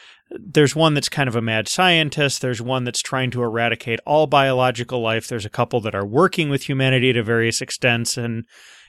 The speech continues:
just by moving around to different geographic zones in the world, you can run across this. There's a lot of material in a, I think it's like a hundred and twenty-eight page book or something like that. By far,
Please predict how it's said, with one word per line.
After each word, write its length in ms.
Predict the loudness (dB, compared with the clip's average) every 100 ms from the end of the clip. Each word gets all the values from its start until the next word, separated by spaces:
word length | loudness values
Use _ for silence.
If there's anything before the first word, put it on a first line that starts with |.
| _ -12
just 260 | -4 -2 2
by 200 | 2 2
moving 400 | 2 2 2 0
around 340 | 0 0 0
to 60 | -2
different 480 | -4 -4 -4 -8 -8
geographic 680 | -6 -4 -2 0 0 -4 -6
zones 360 | -4 -2 -4
in 80 | -6
the 80 | -6
world, 500 | -2 0 2 0 -4 -10 _ _ _
you 140 | -6 -2
can 300 | -2 -2 -4
run 220 | -4 -4
across 400 | -2 0 0 -2
this. 160 | -4
There's 180 | -2 0
a 60 | 0
lot 560 | -2 -2 2 2 0
of 120 | -4 -12
material 720 | -14 -10 -8 -8 -6 -8 -8
in 300 | -8 -8 -10
a, 480 | -10 -8 -8 -8 -12 _ _ _
I 40 | -20
think 140 | -16
it's 120 | -10
like 120 | -8
a 60 | -8
hundred 320 | -6 -2 -2
and 140 | -2 -6
twenty-eight 500 | -4 -2 0 -2 -4
page 320 | -4 -4 -4
book 320 | -4 -2 -2
or 60 | -4
something 400 | -2 0 0 0
like 220 | -2 0
that. 260 | 2 2 0 -10 -20 -20 _ _
By 180 | 0 0
far, 520 | 0 0 2 2 -2